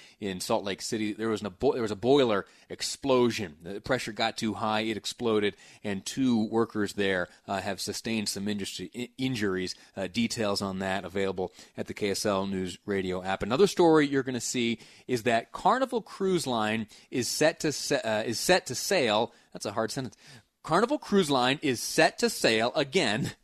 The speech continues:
<laughs> in August. And that's what I wanna talk to you about right now. Uh, and not just cruising, uh, but all of these industries which are right now in the midst of reopening their doors, reopening for business, welcoming again, uh, patrons to,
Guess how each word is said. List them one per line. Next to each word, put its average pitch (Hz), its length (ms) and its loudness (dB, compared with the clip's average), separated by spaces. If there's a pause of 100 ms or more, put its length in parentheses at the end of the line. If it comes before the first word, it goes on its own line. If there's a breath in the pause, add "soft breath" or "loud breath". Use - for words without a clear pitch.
<laughs> - 200 0
in 120 360 -2
August. 135 480 2 (260 loud breath)
And 151 80 -10
that's 170 100 -2
what 254 80 2
I 254 40 4
wanna 196 160 2
talk 170 240 0
to 165 120 -4
you 139 280 4 (260 loud breath)
about 120 420 0
right 120 280 0
now. 104 420 -2 (100)
Uh, 104 60 -8
and 139 300 -4
not 240 160 -2
just - 240 -2
cruising, 131 500 0 (260 loud breath)
uh, 131 200 0
but 143 160 2
all 196 340 8
of 104 160 0
these 107 240 -4
industries 110 760 -8
which 113 200 -6
are 110 120 0
right 120 240 0
now 113 280 -2
in 110 80 -4
the 110 80 -4
midst 117 280 -6
of 101 140 -4
reopening 123 500 0
their 123 160 -2
doors, 101 440 -2
reopening 131 640 0
for 147 100 0
business, 107 420 -4
welcoming 127 540 0
again, 123 460 0 (320 loud breath)
uh, 123 260 2
patrons 120 680 -2
to, 110 260 2